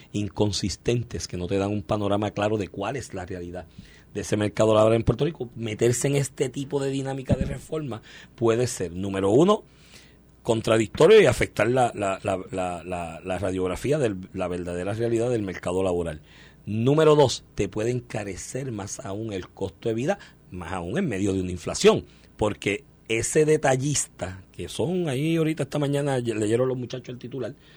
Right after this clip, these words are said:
Normando, donde leyó, de todas las organizaciones que estuvieron a favor de la posición de la Junta para que se declarara nula esa ref-, llamada reforma laboral, son la inmensa mayoría los que bregan con el detalleo,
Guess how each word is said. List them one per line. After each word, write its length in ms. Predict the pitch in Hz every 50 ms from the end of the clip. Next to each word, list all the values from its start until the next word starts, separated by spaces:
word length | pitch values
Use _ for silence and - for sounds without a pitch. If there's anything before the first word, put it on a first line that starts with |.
| - - - -
Normando, 380 | 107 104 110 123 127 127 104 90
donde 140 | 90 87
leyó, 340 | 90 95 92 95 107 107 107 - - - - - - - -
de 120 | 104 95
todas 260 | - 101 104 120 127
las 80 | 135 139
organizaciones 640 | 143 143 135 135 131 117 - 123 - 127 131 156 -
que 100 | - 120
estuvieron 420 | - - 104 95 92 98 117 120
a 60 | 117
favor 380 | - - 107 95 95 107 127 127
de 100 | 117 107
la 100 | 92 87
posición 400 | 87 87 82 76 71 - 95 95
de 100 | 101 104
la 80 | 107 101
Junta 420 | 92 107 110 104 - - 78 - - - - - - - - -
para 460 | - 95 92 87 87 85 82 82 80 78
que 120 | - 95
se 140 | - - 92
declarara 500 | 87 87 98 87 85 85 87 92 101 101
nula 360 | 101 107 107 107 95 85 85 - - - - - _
esa 320 | - 101 87 - - 101 95
ref-, 560 | 95 95 - - 82 98 95 90 - - -
llamada 320 | - 104 92 92 92 98 98
reforma 400 | 98 101 95 - - 101 104 104
laboral, 400 | 110 120 131 135 113 104 127 - - - - - - -
son 480 | - - - - 98 113 135 151 185 220
la 80 | 185
inmensa 320 | 180 170 151 147 143 - 175
mayoría 320 | 180 180 180 156 156 175
los 100 | 185 -
que 120 | - - 151
bregan 260 | 123 120 127 143 143
con 160 | - 160 175
el 80 | 170 165
detalleo, 540 | 175 175 185 170 139 123 151 240 - 147